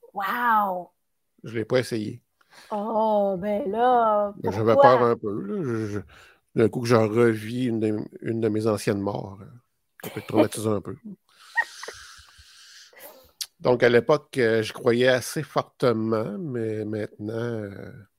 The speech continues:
Speaker 2: pas vraiment, vu que notre cerveau, justement, est pas fiable à cent pour cent.
Speaker 1: Ouais.
Speaker 2: Puis, euh... mais ça, ça a été une autre, euh...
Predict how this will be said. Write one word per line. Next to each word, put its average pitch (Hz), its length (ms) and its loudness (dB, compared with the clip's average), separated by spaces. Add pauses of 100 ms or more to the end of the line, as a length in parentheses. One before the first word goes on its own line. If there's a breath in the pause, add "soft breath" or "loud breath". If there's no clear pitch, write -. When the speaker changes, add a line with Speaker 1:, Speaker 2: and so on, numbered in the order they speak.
(760)
Speaker 2:
pas 139 160 4
vraiment, 117 600 2
vu 113 160 -10
que - 100 -4
notre 107 240 -2
cerveau, 104 340 -4
justement, 104 400 -4
est 104 140 -4
pas 98 160 -10
fiable 104 300 -6
à 104 40 -6
cent 107 160 -8
pour - 220 -16
cent. 110 240 -10 (460)
Speaker 1:
Ouais. - 1160 -12
Speaker 2:
Puis, 101 520 -8
euh... 95 580 -6 (1400)
mais 123 140 2
ça, 107 400 4
ça - 140 -2
a 110 60 4
été 110 240 0
une 123 260 4
autre, 151 440 2
euh... 95 380 -8